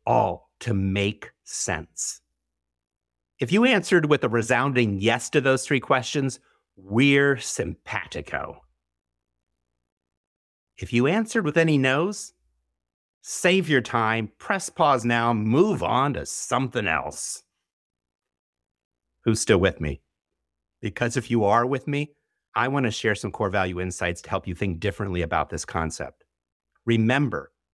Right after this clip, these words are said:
if everyone believes, you must give them something to believe in, which allows them,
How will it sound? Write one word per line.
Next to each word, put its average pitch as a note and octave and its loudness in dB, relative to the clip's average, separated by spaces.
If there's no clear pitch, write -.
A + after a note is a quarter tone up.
if G#2 -2
everyone D3 0
believes, A2 -4
you G#2+ -2
must A#2 0
give C3 -2
them A#2+ 2
something G#2 -2
to G2+ -4
believe F2+ -6
in, D#2+ -4
which - -6
allows B2+ 0
them, D#2 -8